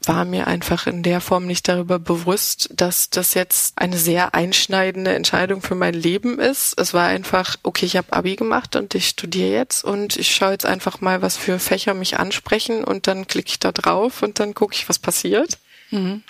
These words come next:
Speaker 2: Weil deine Eltern
Speaker 1: Und
Speaker 2: nicht
Speaker 1: die
Speaker 2: studiert haben.
Speaker 1: Genau, und
Speaker 2: Deine Brüder auch nicht. Du bist die
Speaker 1: die
Speaker 2: Erste
Speaker 1: auch
Speaker 2: aus deiner
Speaker 1: nicht.
Speaker 2: Familie,
Speaker 1: Ich
Speaker 2: ne?
Speaker 1: bin die Erste aus meiner Familie, die das Studium als Lebensweg gewählt hat.
Speaker 2: Ja.
Speaker 1: Und da war es dann einfach so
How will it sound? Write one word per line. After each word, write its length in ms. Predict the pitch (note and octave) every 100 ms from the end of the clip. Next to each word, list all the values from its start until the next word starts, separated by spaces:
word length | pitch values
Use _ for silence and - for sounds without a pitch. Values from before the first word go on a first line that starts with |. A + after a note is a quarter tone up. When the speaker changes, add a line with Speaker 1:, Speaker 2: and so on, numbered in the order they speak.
| -
Speaker 2:
Weil 140 | -
deine 200 | E3+ F3
Eltern 240 | D3 F3+ G3+
Speaker 1:
Und 60 |
Speaker 2:
nicht 120 | G3 G3
Speaker 1:
die 60 |
Speaker 2:
studiert 400 | F#3+ F#3+ F#3+ F#3+
haben. 440 | G3+ F#3+ G3+ G3 F#3
Speaker 1:
Genau, 500 | - F#3+ F3 D#3+ E3 -
und 380 | F3+ F3 - - _ -
Speaker 2:
Deine 180 | - E3
Brüder 340 | D#3 E3 D#3 B2
auch 220 | C3 -
nicht. 260 | B2 - F3
Du 40 |
bist 200 | D3+ -
die 60 | -
Speaker 1:
die 60 |
Speaker 2:
Erste 360 | C#3+ D3 - -
Speaker 1:
auch 40 |
Speaker 2:
aus 100 | A#2+
deiner 200 | - C3
Speaker 1:
nicht. 100 | C3+
Speaker 2:
Familie, 240 | C#3 C3+ C#3
Speaker 1:
Ich 180 | C3+
Speaker 2:
ne? 120 | D3 F#3+
Speaker 1:
bin 100 | F#3
die 100 | F#3
Erste 400 | F3+ F3 - F3
aus 200 | F3+ -
meiner 300 | F3 F3 E3+
Familie, 520 | - E3+ E3+ F3+ F#3
die 600 | - - F#3 F#3 F#3 -
das 140 | - -
Studium 720 | - F#3+ F#3 G#3+ G#3+ A3 A3 -
als 200 | F3+ -
Lebensweg 680 | F#3 F#3+ A3 - - G#3+ -
gewählt 500 | G#3+ G#3+ A3+ C4+ -
hat. 340 | D#4 - - -
Speaker 2:
Ja. 100 | F3+ F#3+ F3+
Speaker 1:
Und 220 | A#3+ - F3
da 640 | - F3+ F#3+ G3 G3+ G#3 -
war 180 | - F#3
es 120 | G3
dann 220 | - G#3+ G#3
einfach 340 | G3+ - -
so 460 | - A3+ A3+ A#3